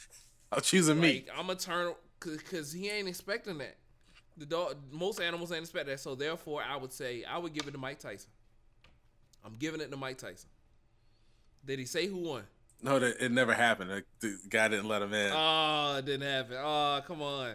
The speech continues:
Speaker 1: Mm.
Speaker 2: I would want to
Speaker 1: Bro,
Speaker 2: see
Speaker 1: that
Speaker 2: that.
Speaker 1: would've been dope. <laughs> Uh, we need the tape. Roll the tape. <laughs>
Speaker 2: Uh, last thing, uh,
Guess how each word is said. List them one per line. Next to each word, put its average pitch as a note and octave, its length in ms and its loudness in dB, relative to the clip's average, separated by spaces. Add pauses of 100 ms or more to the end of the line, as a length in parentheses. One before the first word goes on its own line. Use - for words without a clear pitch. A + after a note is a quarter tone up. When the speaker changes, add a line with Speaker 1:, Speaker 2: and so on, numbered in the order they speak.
(100)
Speaker 1:
Mm. G2+ 140 -14 (140)
Speaker 2:
I C#3+ 100 -2
would D3 80 2
want C#3+ 180 -4
to A#2+ 40 -6
Speaker 1:
Bro, G2+ 80 4
Speaker 2:
see G#2+ 40 2
Speaker 1:
that A2 60 4
Speaker 2:
that. A2+ 60 6
Speaker 1:
would've A2+ 140 4
been G#2+ 160 0
dope. A2+ 380 4
<laughs> - 60 -20 (420)
Uh, D3+ 380 8
we D#3 140 10
need D#3+ 260 8
the D#3 120 2
tape. D3+ 540 4
Roll D#3+ 380 2
the E3 140 4
tape. D#3+ 500 2 (280)
<laughs> A3+ 120 -4 (1300)
Speaker 2:
Uh, C3+ 300 0
last E3+ 420 2
thing, C3 380 -4 (300)
uh, B2 260 -4